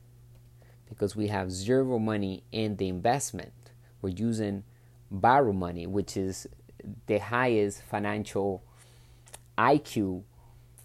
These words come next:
for an inside investor, is to learn how to raise capital and put in a deal together where we don't have to even use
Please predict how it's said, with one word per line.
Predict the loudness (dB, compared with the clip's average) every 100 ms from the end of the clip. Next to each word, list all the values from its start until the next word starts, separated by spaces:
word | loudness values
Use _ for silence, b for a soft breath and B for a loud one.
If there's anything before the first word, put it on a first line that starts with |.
| -20 -20 -20
for | -8 0 4 4 2 -6
an | -2 0 0 -2 -4
inside | -4 -2 0 0
investor, | 0 4 6 4 -2 -4
is | -2 -2 -2
to | -4 -4
learn | 0 0 0 -2
how | -4
to |
raise | -2 0 -2 -4
capital | -6 -4 -4 -4 -4 -2 -4 -4
and | -8 -10 -4
put | -2 0
in | -2
a |
deal | -2 0 0
together | 0 0 2 2
where | 0 0
we | 0 0 0
don't | 0
have | -2 -4 -4
to | -4
even | -2 -2 -4 -4
use | -4 -4